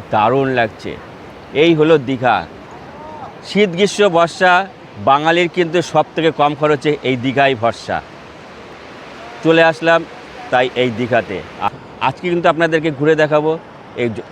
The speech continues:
জগন্নাথ দেবের মন্দির। আর জগন্নাথ দেবের মন্দির কিন্তু আজকে উদ্বোধন রয়েছে, আজকে পয়লা মে। এই সমুদ্র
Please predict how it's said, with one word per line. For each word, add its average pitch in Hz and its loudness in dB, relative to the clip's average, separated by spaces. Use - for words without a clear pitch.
জগন্নাথ 143 4
দেবের 147 4
মন্দির। 131 0
আর 107 0
জগন্নাথ 131 0
দেবের 143 2
মন্দির 151 0
কিন্তু 165 -4
আজকে 135 -2
উদ্বোধন 127 -2
রয়েছে, 143 0
আজকে 113 -4
পয়লা 123 2
মে। 160 -4
এই 127 -2
সমুদ্র 127 -4